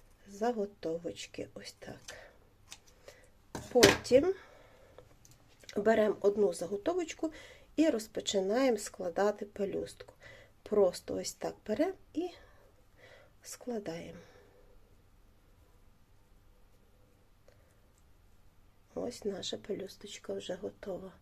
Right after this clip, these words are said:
Вона чудово тримає форму, ніжна і повітряна.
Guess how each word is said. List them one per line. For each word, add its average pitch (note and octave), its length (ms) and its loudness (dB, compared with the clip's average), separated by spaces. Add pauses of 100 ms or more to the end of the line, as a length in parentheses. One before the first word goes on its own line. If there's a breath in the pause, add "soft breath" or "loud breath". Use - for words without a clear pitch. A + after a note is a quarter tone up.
(420 soft breath)
Вона G3+ 200 6
чудово G3 440 2
тримає F3+ 520 -2 (140)
форму, G3 420 -4 (440 loud breath)
ніжна A#3 540 6
і G3+ 120 0
повітряна. F3+ 840 -4